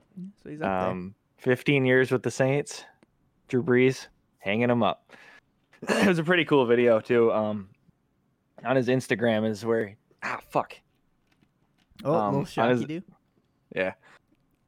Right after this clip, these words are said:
Speaker 2: C C <laughs> shocked me. The cat is statically charged. <laughs>
Speaker 1: Yeah.
Speaker 2: Um, <clears throat> his,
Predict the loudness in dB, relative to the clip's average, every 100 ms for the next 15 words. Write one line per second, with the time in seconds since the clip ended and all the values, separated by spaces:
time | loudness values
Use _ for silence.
0 | _ _ -10 -8 -6 -8 -4 -2 -2 0
1 | 0 0 -2 0 0 0 -6 -4 0 2
2 | 0 -2 -2 0 0 -2 -12 -20 _ -20
3 | _ _ -10 -8 -8 -10 -10 -14 -12 -12
4 | -10 -10 -16 _ _ _ -4 -2 -2 -2
5 | -6 _ -12 -10 -12 -14 _ _ _ _
6 | _ _ _ _ _ _ _ _ -14 -2
7 | 2 2 -2